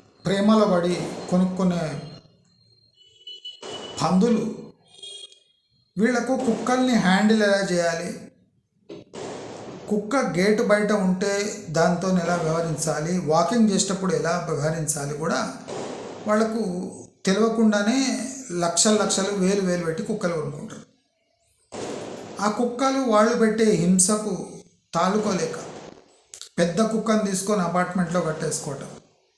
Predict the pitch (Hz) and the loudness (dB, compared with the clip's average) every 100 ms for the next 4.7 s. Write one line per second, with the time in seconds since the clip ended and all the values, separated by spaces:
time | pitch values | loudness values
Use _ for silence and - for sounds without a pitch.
0 | _ _ _ _ _ _ - _ _ - | _ _ _ _ _ _ -20 _ _ -8
1 | 139 160 190 226 233 226 220 190 190 190 | 0 2 2 2 2 2 0 0 0 4
2 | 214 208 180 - - - - - 170 214 | 4 4 2 -4 -8 -10 -12 -4 4 4
3 | 202 196 147 - - - _ _ _ _ | 4 2 0 -6 -8 -18 _ _ _ _
4 | _ - 156 202 226 220 196 | _ -4 2 4 4 2 0